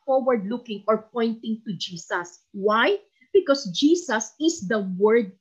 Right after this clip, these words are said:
of God. So kung merong gustong sabihin si God at merong gustong ipahiwatig ang Diyos so that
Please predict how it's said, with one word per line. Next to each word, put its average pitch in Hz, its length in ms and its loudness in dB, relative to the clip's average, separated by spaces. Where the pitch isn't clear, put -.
of 226 80 -8
God. 190 240 0
So - 160 -18
kung 247 160 4
merong 349 320 4
gustong 339 240 -4
sabihin 285 480 2
si 214 240 -4
God 180 320 -2
at 226 160 -8
merong 311 320 2
gustong 294 240 -6
ipahiwatig 285 720 -2
ang 247 160 2
Diyos 214 320 -6
so 285 160 2
that 262 160 0